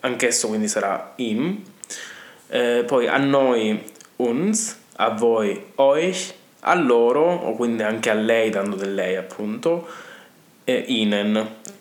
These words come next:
Scritto piccolo se appunto intendiamo più persone, plur-, plurale, e invece scritto maiuscolo se intendiamo appunto dare del lei, quindi a lei, ihnen. Per quanto riguarda invece l'accusativo, appunto,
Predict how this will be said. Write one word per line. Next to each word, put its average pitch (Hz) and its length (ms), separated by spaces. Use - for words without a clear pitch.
Scritto 131 380
piccolo 147 360
se 107 320
appunto 107 440
intendiamo 101 760
più - 140
persone, 156 580
plur-, 120 300
plurale, 147 640
e 104 180
invece 104 280
scritto 131 280
maiuscolo 117 460
se 113 80
intendiamo 107 480
appunto 95 540
dare 95 220
del 95 200
lei, 92 180
quindi 95 280
a - 100
lei, 90 360
ihnen. 107 560
Per 127 180
quanto 160 280
riguarda 135 400
invece 117 320
l'accusativo, 143 640
appunto, 107 800